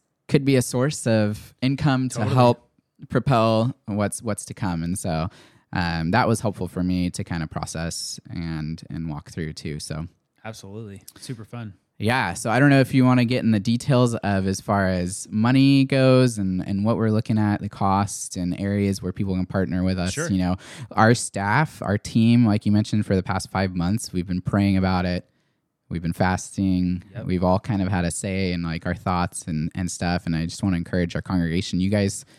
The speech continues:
Speaker 1: do all those things as well.
Speaker 2: Sure. Absolutely.
Speaker 1: Pray, fast, 'cause you're gonna get to have a say as well. We're gonna have to come to you with a vote. And so just let the Lord lead you in that, like he's led us over the past couple months. But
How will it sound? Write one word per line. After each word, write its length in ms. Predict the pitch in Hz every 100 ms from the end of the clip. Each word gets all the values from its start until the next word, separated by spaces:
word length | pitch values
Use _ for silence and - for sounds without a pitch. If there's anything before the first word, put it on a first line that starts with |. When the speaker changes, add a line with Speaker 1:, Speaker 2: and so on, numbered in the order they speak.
| _ _ _
Speaker 1:
do 180 | 113 123
all 200 | 101 110
those 240 | 107 107
things 280 | - 113 110
as 120 | 101 90
well. 300 | 87 113 208
Speaker 2:
Sure. 400 | - - 123 117 _ -
Absolutely. 160 | 139
Speaker 1:
Pray, 380 | - 117 113 117
fast, 520 | 127 104 98 127 - -
'cause 480 | 101 92 - - - -
you're 180 | 101 147
gonna 160 | 262
get 160 | 165 113
to 80 | 110
have 160 | 107
a 60 | 98
say 400 | - 80 78 101
as 160 | 101 101
well. 260 | 90 80 85
We're 120 | 82
gonna 140 | 87
have 100 | 92
to 60 | -
come 180 | 90 85
to 60 |
you 80 | 90
with 100 | 85
a 60 | 82
vote. 320 | 95 110 95 -
And 120 | 98
so 420 | - 85 85 92 -
just 340 | 104 - -
let 160 | 98 -
the 60 |
Lord 240 | 90 92 90
lead 240 | 92 92
you 60 | 92
in 120 | 87
that, 200 | 87 -
like 140 | 87
he's 240 | - 92 -
led 160 | 90
us 260 | 87 80 -
over 140 | 87 85
the 60 |
past 260 | - 80 -
couple 240 | 85 -
months. 300 | 85 85 -
But 260 | - 82